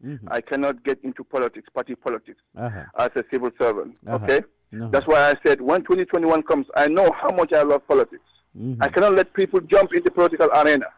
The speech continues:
Speaker 1: Mm-hmm.
Speaker 2: while I am outside. But even,
Speaker 1: Mm-hmm.
Speaker 2: even if I don't resign,
Speaker 1: Mm-hmm.
Speaker 2: another con-, another government come, even Mama Kandeh government come, G D C, I am a civil servant. I mean, they cannot just remove me because of my party affiliation,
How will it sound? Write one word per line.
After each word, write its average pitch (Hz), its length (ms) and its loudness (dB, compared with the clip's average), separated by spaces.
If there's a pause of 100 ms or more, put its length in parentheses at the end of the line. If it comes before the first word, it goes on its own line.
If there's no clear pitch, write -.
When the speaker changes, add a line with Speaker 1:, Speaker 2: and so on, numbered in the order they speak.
(120)
Speaker 1:
Mm-hmm. 127 300 -6
Speaker 2:
while 147 240 8
I 127 120 6
am 107 140 4
outside. 120 540 2 (240)
But 151 120 2
even, 240 280 6
Speaker 1:
Mm-hmm. 359 120 -6
Speaker 2:
even 302 180 4
if 320 120 2
I 240 120 4
don't 220 180 0
resign, 185 480 -2 (340)
Speaker 1:
Mm-hmm. 135 380 -6
Speaker 2:
another 202 240 4
con-, 226 340 -2
another 202 280 2
government 202 340 0
come, 180 160 0
even 202 180 -2
Mama 190 220 2
Kandeh 196 300 0
government 175 340 -2
come, 147 160 0
G 180 120 -4
D 170 120 -6 (100)
C, 143 200 -2 (420)
I 156 120 4
am 208 120 2
a 190 160 2
civil 190 240 4
servant. 147 380 2 (480)
I 143 80 0
mean, 160 220 2 (160)
they 269 140 2
cannot 214 280 0
just 196 220 0
remove 185 460 2
me 175 260 -4 (180)
because 180 300 0
of 175 80 0
my 160 160 -4
party 170 320 -4
affiliation, 147 560 -2